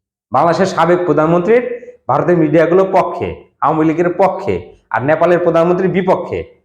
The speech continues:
তাহলে আপনাদের বুঝতে হবে যে এই নেপালের প্রধানমন্ত্রীকে পতন ঘটিয়েছে কারা? এই মোদির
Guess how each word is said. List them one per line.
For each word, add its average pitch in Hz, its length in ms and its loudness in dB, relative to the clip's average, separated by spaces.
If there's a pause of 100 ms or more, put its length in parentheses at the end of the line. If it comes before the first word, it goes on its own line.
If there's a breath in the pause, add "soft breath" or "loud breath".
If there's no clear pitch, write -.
(140)
তাহলে 131 160 0
আপনাদের 139 280 0
বুঝতে 180 260 2
হবে 151 440 0 (340)
যে 135 80 0
এই 151 160 0
নেপালের 165 420 0
প্রধানমন্ত্রীকে 160 920 -2 (380)
পতন 233 340 2
ঘটিয়েছে 175 440 2
কারা? 110 360 -2 (300)
এই 113 100 -8
মোদির 160 760 0